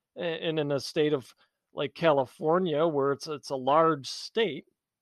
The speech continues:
I mean, how many people really in, in Northern California are going to, uh, be able to, or how many will go and, and really realize and utilize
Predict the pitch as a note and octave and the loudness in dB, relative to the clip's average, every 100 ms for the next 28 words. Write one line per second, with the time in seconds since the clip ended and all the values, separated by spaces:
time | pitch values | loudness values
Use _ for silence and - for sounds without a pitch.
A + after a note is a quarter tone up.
0 | _ _ _ _ _ _ _ - F3 F3 | _ _ _ _ _ _ _ -10 -4 0
1 | D#3 B3+ A#3+ G3+ G3 G#3 F#3 D#3 E3 G3 | 2 2 2 -2 -4 0 2 2 6 6
2 | D3+ D3 D3 D3 D3 F3 D#3+ E3+ E3+ D#3 | 6 0 0 -4 -8 -6 0 2 2 0
3 | D3+ D#3+ D#3 D3 - E3+ E3 C#3+ C#3 C#3 | -4 0 2 2 0 -2 0 0 0 0
4 | D#3+ D3+ D#3+ - D#3 C#3 C#3 C3+ _ _ | 0 0 -2 -8 -8 -6 -6 -8 _ _
5 | _ _ - D3 D3 C#3+ E3 D#3 D3+ D3 | _ _ -4 0 0 -2 -2 0 0 0
6 | D3 - - D3+ C#3+ F3+ D#3 C#3 B2+ E3 | -2 -4 -6 -4 -4 -4 -2 -2 -2 -6
7 | D3+ C#3 - _ _ - F3 F3+ D3+ E3 | -6 -8 -12 _ _ -16 0 4 6 10
8 | D#3+ E3 C#3+ C3+ C3+ - D#3+ D#3+ D#3+ F3+ | 10 10 6 0 -8 -8 -6 -4 -4 -6
9 | - F#3+ G3+ F#3 F3 D3 D#3+ E3+ D#3+ C#3+ | -10 -14 4 8 8 6 8 8 10 10
10 | C#3+ C#3 C#3 C#3+ E3 D3 C#3 C#3 C#3 B2+ | 10 4 -2 0 0 4 4 6 4 0